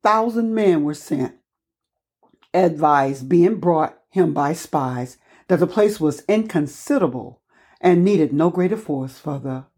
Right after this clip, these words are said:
reduction of it. And Joshua sent men from Jericho to Al, which is beside Bethhava, and on the side of Bethel,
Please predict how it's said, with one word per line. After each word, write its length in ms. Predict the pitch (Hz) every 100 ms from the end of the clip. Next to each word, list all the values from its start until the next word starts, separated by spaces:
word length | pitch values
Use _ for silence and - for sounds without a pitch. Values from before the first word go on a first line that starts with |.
| -
reduction 560 | 156 135 165 - 139
of 100 | 127
it. 220 | 123 123 - _ _ _ _ _ _
And 160 | - 185
Joshua 340 | 214 277 269
sent 380 | 240 - 226 -
men 460 | 160 170 185 214 220
from 300 | - 160 143
Jericho 380 | 156 165 175 170
to 220 | 185 -
Al, 400 | 127 123 127 - _ _ -
which 180 | 185
is 140 | 190 147
beside 480 | 170 185 175 190 - _ _ _ _ -
Bethhava, 680 | 175 175 - 151 - - _ _ _ -
and 140 | 175
on 100 | 180
the 80 | 180
side 240 | 185 196 220
of 180 | 233
Bethel, 400 | 180 175 135 127